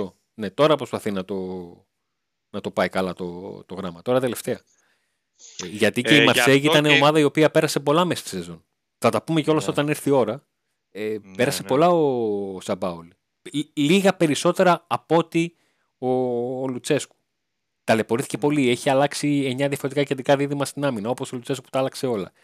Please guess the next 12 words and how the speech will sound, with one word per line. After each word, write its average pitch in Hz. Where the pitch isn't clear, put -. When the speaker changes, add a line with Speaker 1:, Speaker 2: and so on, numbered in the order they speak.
Speaker 1:
Έπαιζε 139
τριάδα. 123
Έπαιξε 143
τετράδα. 131
Ε, 123
πώς 165
έλεγε 165
η 156
Speaker 2:
Γεια 151
Speaker 1:
διαφήμιση 107
Speaker 2:
σου. -
Speaker 1:
παλιά, 151